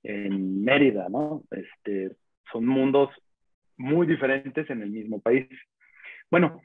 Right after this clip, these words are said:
pero la importancia, además de, de este, esta marca personal, el branding personal, eh, considero que, que el valor agregado más grande, incluso que esta inmediatez y esta comunicación,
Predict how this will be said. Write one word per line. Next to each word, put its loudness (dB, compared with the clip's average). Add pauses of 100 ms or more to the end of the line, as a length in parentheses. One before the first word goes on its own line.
(140)
pero 4
la 4
importancia, -2
además -2 (140)
de, -2
de 0
este, -2 (840)
esta -4
marca 2
personal, -4
el 2
branding 2
personal, -4 (200)
eh, -4 (360)
considero 4
que, 0
que -4
el -2 (140)
valor 4
agregado 0
más -2
grande, 0 (680)
incluso 0
que 2
esta -2
inmediatez 0
y -2
esta -4
comunicación, -6